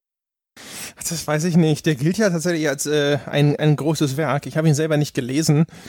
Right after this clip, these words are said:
aber ich habe vor Jahren mal diese Musashi, heißt es, glaube ich, also so dieses große japanische Epos um den berühmten Schwertkämpfer Musashi gelesen. Und das, muss ich sagen, zum Beispiel, hat mir sehr gut gefallen. Das ließ sich sehr schön lesen. Also von daher würde ich nicht ausschließen, dass dieses,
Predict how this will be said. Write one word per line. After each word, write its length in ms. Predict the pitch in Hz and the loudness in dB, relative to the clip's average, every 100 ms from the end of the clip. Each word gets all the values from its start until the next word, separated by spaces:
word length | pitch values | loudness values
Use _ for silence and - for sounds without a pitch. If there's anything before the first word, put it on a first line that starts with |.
| - _ _ | -20 _ _
aber 400 | - 131 131 127 | -2 0 2 0
ich 140 | 135 | -2
habe 120 | 151 - | -6 -6
vor 400 | - - - 135 | -12 -10 -2 0
Jahren 640 | 139 131 127 147 156 143 135 | 0 0 2 2 4 2 2
mal 600 | 127 123 123 123 123 120 - | 0 0 0 0 -2 -4 -6
diese 760 | 127 123 127 113 110 104 107 - | -4 -2 0 2 0 -2 -4 -4
Musashi, 960 | 123 127 - 160 208 - 202 233 285 - - | -4 -4 0 2 2 0 -4 -4 -6 -10 -12
heißt 220 | - - | -8 -8
es, 100 | 220 | -8
glaube 320 | - 208 214 262 | -4 0 0 0
ich, 140 | - | -2
also 160 | 143 127 | -2 0
so 140 | 143 | 0
dieses 500 | 135 135 131 120 - | 2 0 0 -4 -4
große 260 | - 143 139 | -2 0 0
japanische 600 | 107 110 117 190 - - | -2 -2 2 2 0 -6
Epos 340 | 175 208 208 | -6 -6 -4
um 120 | 156 | -4
den 260 | 143 139 135 | -4 -8 -8
berühmten 640 | 147 156 185 - 165 151 - | -2 4 4 4 0 0 -4
Schwertkämpfer 720 | - 143 151 - 175 180 202 | -4 -2 -4 -2 -2 0 -2
Musashi 480 | 165 - 185 - 208 | -4 -6 -8 -8 -10
gelesen. 400 | 196 185 190 156 | -4 -2 2 2
Und 120 | 156 | 2
das, 200 | 151 - | 0 2
muss 140 | 190 | 2
ich 120 | 190 | 2
sagen, 340 | - 170 170 180 | 0 0 2 4
zum 160 | 185 | 2
Beispiel, 420 | 160 160 - 165 165 | 2 0 0 2 2
hat 100 | - | 4
mir 160 | 160 | 2
sehr 160 | 147 147 | 2 0
gut 180 | 156 - | 0 -2
gefallen. 420 | - 156 143 110 | -4 -4 -2 -4
Das 180 | - - | -6 -6
ließ 160 | 156 | -4
sich 120 | 156 | -4
sehr 140 | - 143 | -2 -2
schön 240 | - 165 | 4 4
lesen. 300 | 151 117 - | 4 2 -2
Also 140 | 113 117 | -4 -4
von 140 | 127 | -2
daher 180 | 135 143 | 0 0
würde 120 | 143 | 0
ich 60 | 139 | 0
nicht 120 | 131 | 2
ausschließen, 540 | 135 - 147 139 147 | 0 0 -2 -2 0
dass 120 | 135 | -2
dieses, 340 | - 131 135 | -2 -2 -2